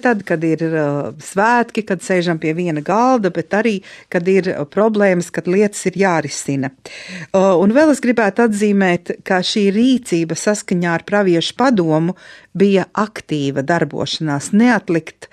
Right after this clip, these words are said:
ne uz ko, uh, un tālāk seko, un kas, ko tagad es darīšu ar to, kas paliek pāri? Ej un pār-, pārdod, nevis kas paliek pāri, bet kas ir, ja tagad iegūts. Tātad varētu teikt, ka mūsdienu valodā runājot,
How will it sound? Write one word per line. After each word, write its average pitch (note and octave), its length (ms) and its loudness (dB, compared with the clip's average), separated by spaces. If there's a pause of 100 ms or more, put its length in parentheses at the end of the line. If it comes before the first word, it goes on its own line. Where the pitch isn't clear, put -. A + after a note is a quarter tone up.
(300)
ne F3+ 180 2
uz D#3+ 200 0
ko, A#3 360 2
uh, - 800 -2 (160)
un F#3+ 180 4
tālāk C4 480 2
seko, G#3+ 540 0 (680)
un G3 140 2
kas, B3 300 0
ko C#4 140 0
tagad F3 200 -2
es E3+ 120 -10
darīšu G3 360 2
ar - 80 -12
to, G#3+ 160 2
kas - 140 -12
paliek F#3 420 0
pāri? B3 400 2 (380)
Ej F3 320 2
un G3 160 2
pār-, D3 380 0 (100)
pārdod, E3+ 560 0
nevis G3 240 0
kas - 160 -8
paliek E3 320 0
pāri, G#3+ 320 0
bet D#3+ 160 -2
kas F#3+ 240 -2
ir, D#3 80 -2
ja D3 200 -2 (280)
tagad E3+ 320 0
iegūts. G3+ 540 2 (420)
Tātad D4 380 2
varētu B3 420 0
teikt, B3 320 0
ka F3+ 80 0
mūsdienu F#3 560 2
valodā F3+ 560 2
runājot, A#3+ 640 2